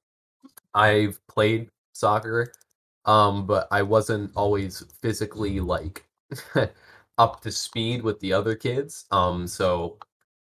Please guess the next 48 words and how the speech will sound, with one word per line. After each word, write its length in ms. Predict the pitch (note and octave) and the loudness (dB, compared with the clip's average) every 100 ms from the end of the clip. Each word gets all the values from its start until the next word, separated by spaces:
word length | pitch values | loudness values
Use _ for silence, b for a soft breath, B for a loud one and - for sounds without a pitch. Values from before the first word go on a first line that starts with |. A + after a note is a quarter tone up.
| _ _ | _ _
it 180 | C#3 C3+ | 0 0
kind 280 | - D#3 D#3 | 2 4 6
of 160 | D3 - | 4 2
gave 280 | C3 C3+ C3 | 0 0 -2
me 140 | B2+ | -2
that 260 | A2 G2+ - | -2 -4 -6
sort 300 | - A#2+ A2 | -8 -4 -4
of, 140 | F#2+ | -4
like, 260 | G2+ G2 F#2 | -4 -4 -6
rushes, 600 | F2 G#2 G2+ - G#2+ F#2+ | -8 -6 -6 -6 -10 -6
like, 280 | F2+ D#2+ _ _ _ _ - | -8 -8 _ _ _ _ -4
Rocket 420 | A2 A#2 B2 C3+ | 4 4 4 0
League's 260 | A#2+ G#2+ - | 0 -2 0
such 320 | B2 - B2 | 0 0 -4
a 40 | |
unique 420 | B2 G#2 A2 G#2 | -4 -2 -2 -4
game 280 | A2 G#2 G#2+ | -2 -2 -2
in 60 | G2 | -4
the 100 | F2+ | -4
sense 340 | G#2+ G2 - | -4 -6 -4
that, 240 | F#2+ F2 - b b b _ _ _ D3 | -4 -4 -8 b b b _ _ _ 2
for 100 | C#3 | 2
example, 580 | C3+ C#3 C3 A2+ - - | 6 4 6 2 2 2
I'm 180 | F3+ F#3 | 4 4
a 60 | |
fifa 460 | - B2+ B2+ C3 A#2+ | 0 -8 -6 -6 -6
fan 300 | B2+ B2 A2 | -8 -8 -8
too. 380 | - G#2+ A#2 A#2 | -8 -6 -6 -6
I've 200 | G2 F#2+ | -8 -4
played 220 | A#2+ A#2 | -4 -4
stuff 240 | - A2+ - | -4 -6 -2
like 180 | G#2+ - | -4 -2
fifa, 320 | A2 A2+ G2 | -8 -6 -4
I 100 | F#2+ | -6
played 260 | - G2+ | -6 -12
stuff 260 | - F#2+ - | -6 -6 -4
like 160 | F#2 F2+ | -4 -4
N 160 | F2 | -6
B 120 | F2 | -6
A 80 | F2 | -6
two 240 | - C3 B2 | -6 -8 -4
K, 400 | A2+ G2 F2+ - | 0 0 0 -2
and 420 | G2 G2 G2 D2+ b b _ _ _ - | -2 -2 -4 -8 b b _ _ _ -2
the 160 | B2 | 0
games 440 | A2+ B2+ C#3 D#3 B2+ | 2 4 6 6 6
like 220 | A2 G#2 F#2+ | 4 2 2
that, 400 | A2+ G2 - _ _ | 4 4 0 _ _
y-, 200 | B2 A#2+ | -12 -12